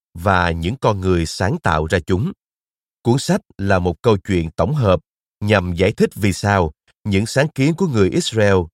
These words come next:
đang khiến cho cuộc sống của hàng tỷ người trên thế giới trở nên tốt đẹp hơn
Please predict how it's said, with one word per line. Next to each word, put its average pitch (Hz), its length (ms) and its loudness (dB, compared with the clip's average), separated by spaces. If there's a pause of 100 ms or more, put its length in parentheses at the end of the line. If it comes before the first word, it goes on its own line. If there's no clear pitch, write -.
(100)
đang 107 220 2
khiến 151 280 -2
cho 117 140 0
cuộc 92 220 -6
sống 139 300 -4
của 180 120 0
hàng 104 200 0
tỷ 92 220 -4
người 101 380 0
trên 104 140 -2
thế 123 160 -2
giới 110 320 2 (460)
trở 95 160 4
nên 107 340 2 (100)
tốt 202 220 2
đẹp 98 240 -2
hơn 101 280 0